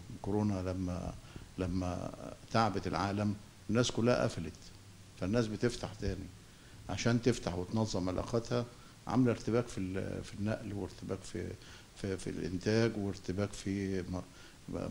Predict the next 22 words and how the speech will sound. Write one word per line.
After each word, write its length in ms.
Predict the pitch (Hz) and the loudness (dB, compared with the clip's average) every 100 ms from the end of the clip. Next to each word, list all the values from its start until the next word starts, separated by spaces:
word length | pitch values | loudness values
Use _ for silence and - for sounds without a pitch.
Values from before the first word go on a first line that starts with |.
| 92 | -2
منظومة 340 | 92 107 104 - | 0 0 0 -2
التجارة، 580 | 85 - 95 110 117 117 | -8 -6 2 4 6 4
وكل 540 | 92 92 - 131 139 | 2 -4 2 4 6
ال-، 220 | 101 101 | 4 0
كل 180 | - 131 113 95 - - | 4 6 6 2 -2 -2
المنظومات 500 | 92 90 92 107 101 | -2 0 0 0 0
العالمية 500 | 85 90 92 101 92 - - - - | 0 0 0 -2 -4 -10 -18 -12 -2
النهاردة 320 | 92 113 107 | 2 2 0
فيها 220 | - 104 | 0 0
ارتباك. 400 | 92 - - 87 - 82 | -2 -4 -6 -6 -6 -4
لغاية 260 | 90 123 117 | 4 4 6
ما 80 | 104 | 4
ترجع 360 | 120 110 92 - - - - | 4 4 2 0 -8 -4 -2
المنظومات 560 | 98 98 101 98 104 113 | 2 4 4 6 6 6
دي 120 | 101 | 4
تتنظم 580 | 98 95 113 110 98 90 - | 0 -2 2 2 2 0 2
تاني 320 | 104 110 120 131 - | 4 6 4 2 -6
بتاخد 280 | - 113 110 | 0 0 0
فترة 340 | - 113 107 | 0 2 2
طويلة، 380 | 90 110 120 117 110 - - - | 0 4 6 6 2 -10 -12 -2
لأنها 220 | 98 120 | 4 6
علاقات، 540 | 110 98 92 127 107 | 6 4 4 6 6